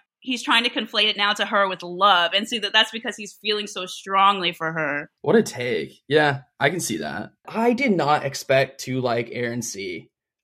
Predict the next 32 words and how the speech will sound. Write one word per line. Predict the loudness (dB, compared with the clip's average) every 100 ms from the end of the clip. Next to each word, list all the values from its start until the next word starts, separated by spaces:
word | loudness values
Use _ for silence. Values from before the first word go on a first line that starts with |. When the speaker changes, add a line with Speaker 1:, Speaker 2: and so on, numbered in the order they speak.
| 2
Speaker 2:
Uh, | 6
there | 6
was | 6
not | 4 2
a | 2
single | 0 0 2
part | 4 4
of | 4
me | -2 -2
in | -2
episode | -4 -2 -2 0
one | 0 -2
that's | -2
like, | -4 -4 -4
"This | -4
is | -2
gonna | 0
be | 2
a | 2
guy | 0 -4
I'm | -6
gonna | -8
cheer | -8 -10
for," | -8 -6 -6 0
or, | 4
"This | 4
is | 2
a |
guy | 2 2
I'm | 0
excited | -2 0 0
about." | -4 -8 -8